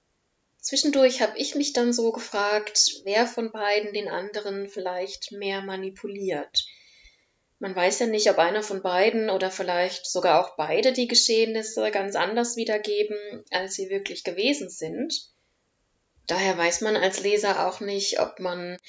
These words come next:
jemandem vielleicht eher auch Unrecht tut, aber mir kam's schon so vor, als wären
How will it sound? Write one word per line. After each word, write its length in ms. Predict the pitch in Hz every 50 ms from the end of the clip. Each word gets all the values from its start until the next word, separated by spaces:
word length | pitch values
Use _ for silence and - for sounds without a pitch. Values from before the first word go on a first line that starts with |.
| - - - - _
jemandem 540 | - - 190 185 185 180 180 180 175 180 170
vielleicht 380 | 170 170 165 160 160 170 - -
eher 200 | - 165 - 160
auch 100 | 165 185
Unrecht 500 | 208 277 311 311 294 254 254 254 - -
tut, 460 | - - 247 247 247 247 247 240 247 - _ _ - - - - - - _ _ _
aber 300 | - 175 180 190 190 190
mir 300 | 196 202 202 208 226 262
kam's 360 | 262 - 262 247 240 233 - -
schon 200 | 220 220 226 220
so 100 | 226 220
vor, 420 | - - - 220 220 220 220 214
als 340 | - - 190 196 196 - -
wären 500 | 202 202 202 196 196 202 196 190 -